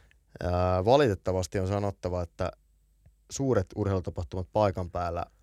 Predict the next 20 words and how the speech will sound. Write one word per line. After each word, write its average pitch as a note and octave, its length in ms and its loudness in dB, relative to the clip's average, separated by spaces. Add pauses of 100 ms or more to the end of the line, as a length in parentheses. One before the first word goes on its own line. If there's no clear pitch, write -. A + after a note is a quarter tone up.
(260)
on G2+ 200 -4
monesti G#2 500 -4 (500)
vähän F#2+ 300 -2
latteempia F2+ 640 -2
kuin F2+ 180 -12
mikä F2+ 240 -10
se F#2 100 -8
mielikuva F2+ 600 -8
on. - 180 -10 (920)
Toki B2+ 380 0 (180)
sit G#2+ 220 -6
joku G#2+ 220 -2
tämmönen G#2 340 -2
yleisurheilu, F#2 720 0
että E2 200 -14
neljä F2+ 160 -4
kertaa F#2 500 -4
metrin E2+ 320 -10
viesti F#2 340 -6
tai, - 200 -10